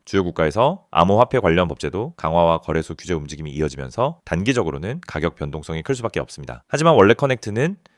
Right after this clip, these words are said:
탈중앙화 인프라 프로젝트로서 이러한 규제 리스크를 상대적으로 덜 받는 편이며 오히려 보안과 투명성에 초점을 맞춰 장기적 신뢰 구축에 유리한 위치에 있습니다. 전망을 정리하자면은 월렛 커넥트는 기술 업그레이드와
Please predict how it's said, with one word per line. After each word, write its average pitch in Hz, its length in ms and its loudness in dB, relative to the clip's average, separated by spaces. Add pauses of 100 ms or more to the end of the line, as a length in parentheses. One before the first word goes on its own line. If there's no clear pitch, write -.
탈중앙화 135 520 2
인프라 92 380 0
프로젝트로서 78 800 -8
이러한 90 400 4
규제 110 260 4
리스크를 104 360 0
상대적으로 80 460 -6
덜 78 200 -2
받는 80 240 -2
편이며 76 400 -8 (140)
오히려 92 560 4
보안과 98 580 4
투명성에 143 520 0
초점을 135 420 0
맞춰 107 480 -4
장기적 101 420 0
신뢰 143 240 2
구축에 90 640 0
유리한 107 400 2
위치에 156 280 0
있습니다. - 460 -6
전망을 92 460 4
정리하자면은 78 800 -4
월렛 82 220 4
커넥트는 90 580 -4 (280)
기술 85 300 -2
업그레이드와 80 680 0